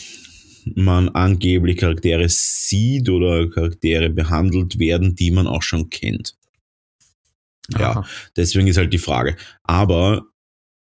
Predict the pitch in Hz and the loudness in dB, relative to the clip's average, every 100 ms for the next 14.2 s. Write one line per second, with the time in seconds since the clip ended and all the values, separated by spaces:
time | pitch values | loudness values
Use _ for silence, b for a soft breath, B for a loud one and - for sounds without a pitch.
0 | _ _ _ 98 90 - 98 - 85 87 | _ _ _ 0 0 2 0 2 -2 0
1 | 85 87 - 87 85 - 87 - 92 90 | 0 0 0 -2 -2 -2 -4 0 0 2
2 | 82 90 - - 87 80 85 82 80 80 | 0 -2 -2 -2 0 0 0 0 0 0
3 | 80 80 82 85 87 85 80 - - 76 | 0 0 -2 -2 -2 -2 -4 -4 -2 0
4 | 80 78 76 76 71 - 82 80 76 85 | 0 0 -2 -4 -4 -2 0 0 0 2
5 | 90 87 78 80 80 - 73 78 82 - | 2 2 0 0 0 0 -2 0 0 0
6 | 82 82 85 B B B 110 - 110 113 | 0 0 -4 B B B -6 0 -2 0
7 | 120 107 92 101 113 107 98 107 107 - | 0 2 2 2 2 2 2 2 0 -2
8 | - 101 98 92 92 90 90 90 90 104 | -2 0 2 2 0 0 0 0 0 0
9 | 98 104 90 90 87 90 95 87 87 85 | 2 0 0 0 0 2 0 0 0 2
10 | 85 87 90 90 95 90 90 87 92 90 | 2 0 0 -2 0 0 0 0 0 0
11 | 95 90 90 B B B _ 95 90 87 | 0 0 -2 B B B _ 2 4 4
12 | 87 87 87 - _ _ _ _ _ _ | 4 2 0 -6 _ _ _ _ _ _
13 | _ _ 87 90 92 87 - 92 - 92 | _ _ 0 2 2 2 2 0 2 2
14 | 90 87 | 2 0